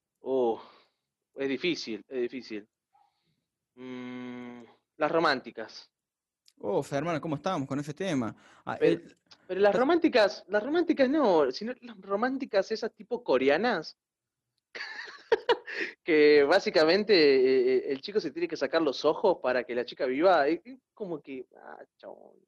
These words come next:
Speaker 1: no sé.
Speaker 2: Bueno, no hace falta irnos
Speaker 1: No me
Speaker 2: a
Speaker 1: va.
Speaker 2: Corea. Jo-, Romeo y Julieta tiene más incongruencia que otra cosa.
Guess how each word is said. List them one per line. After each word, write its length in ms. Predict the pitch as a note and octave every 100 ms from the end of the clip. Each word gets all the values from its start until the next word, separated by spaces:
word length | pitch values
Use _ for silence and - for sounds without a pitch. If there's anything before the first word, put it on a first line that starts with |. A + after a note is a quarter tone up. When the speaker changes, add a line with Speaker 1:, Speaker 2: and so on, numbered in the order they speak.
| _
Speaker 1:
no 140 | F3+ G#3
sé. 520 | - - - - - _ _ _ _ _ _ _ _ _ _ -
Speaker 2:
Bueno, 220 | E3+ D3
no 60 | C3
hace 140 | E3+
falta 240 | E3 D#3+ D3+
irnos 140 | D3
Speaker 1:
No 60 | D3
me 0 |
Speaker 2:
a 20 |
Speaker 1:
va. 60 | D#3+
Speaker 2:
Corea. 400 | E3 G#3 D3+ A#2+
Jo-, 280 | C#3+ B2+ -
Romeo 360 | G#2+ B2+ C3+ E3
y 20 |
Julieta 320 | - E3 G3+
tiene 220 | C#3+ D3+ C#3+
más 200 | C#3+ -
incongruencia 600 | C#3+ C3+ C3 D3+ G3+ C#3+
que 60 |
otra 160 | A#2+ A#2+
cosa. 400 | G#3 G3+ C#3 A2+